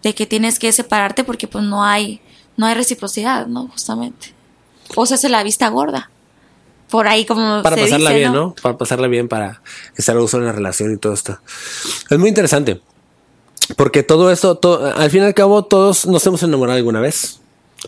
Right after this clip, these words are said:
Speaker 2: Todos hemos pasado por algún, algún tipo de, de duelo
Speaker 1: Desilusión.
Speaker 2: amoroso, desilusión, de esas
Speaker 1: Ajá.
Speaker 2: veces que dices, "Ya no me vuelvo a enamorar jamás".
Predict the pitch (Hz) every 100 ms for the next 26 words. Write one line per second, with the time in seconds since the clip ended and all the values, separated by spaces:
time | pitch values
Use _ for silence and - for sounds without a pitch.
0 | - _ _ _ - 180 160 160 151 131
1 | 131 131 131 113 110 120 120 113 110 110
2 | 117 - 117 127 120 107 101 98 104 101
3 | 98 95 95 92 92 92 92 - 127 117
4 | 131 127 123 123 113 110 107 110 131 127
5 | 143 131 127 - 147 131 127 - - -
6 | - 139 160 156 147 156 147 135 143 143
7 | 156 185 175 185 180 185 175 160 143 131
8 | 143 139 - 135 123 117 131 135 135 -
9 | -